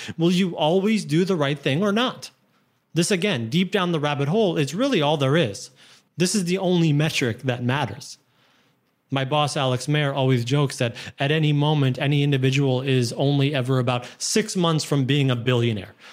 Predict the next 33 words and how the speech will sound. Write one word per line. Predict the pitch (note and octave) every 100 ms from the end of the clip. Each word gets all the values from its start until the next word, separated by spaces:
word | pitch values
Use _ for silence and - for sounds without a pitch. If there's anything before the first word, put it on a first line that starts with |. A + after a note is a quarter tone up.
| - -
There | D3
is | C#3+ -
something, | G3 G3+ G3+ G3 F#3+ - - -
a | A#2+
series | - F#3 G3 G3
of | E3+
decisions | C#3+ C#3 E3+ C#3+ C#3 D3+
that | C3+
if | A#2+
we | C#3
made | D3 A3+ A3+
those | A#3 F#3
decisions | F#3 - D#3 A#2+ B2 C#3
in | C3+ C3
the |
right | B2+ F#3 A#3+
order | G#3+ F3 C3+ B2
right | C#3+ B3+ -
now | G#3 E3+ B2+ C3+ - - -
would | D3 D3 -
compound | G3 G3 G3+ F#3 F3 E3
and | C#3+
therefore | E3+ E3 D#3 C#3+
eventually | C#3+ F#3+ - G3
result | D3+ C3 F3 E3+ -
in | D3
us | D#3+ D3+
being | C#3+ D3+ D3+ C#3
billionaires. | B2 D3 D#3 C3 G2+ F#2+ - - - - -
This | B2 E3+ F#3+ - -
year, | C3+ D3+ D#3+ G#2+ - - _
he | - A2
says. | - - -